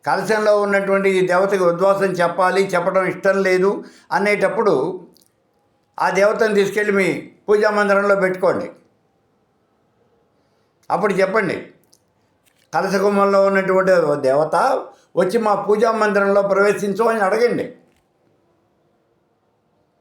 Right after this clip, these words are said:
"ఆ పూజా మందిరే ప్రవేశయామి"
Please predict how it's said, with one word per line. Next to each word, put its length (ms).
"ఆ 160
పూజా 300
మందిరే 400
ప్రవేశయామి" 1000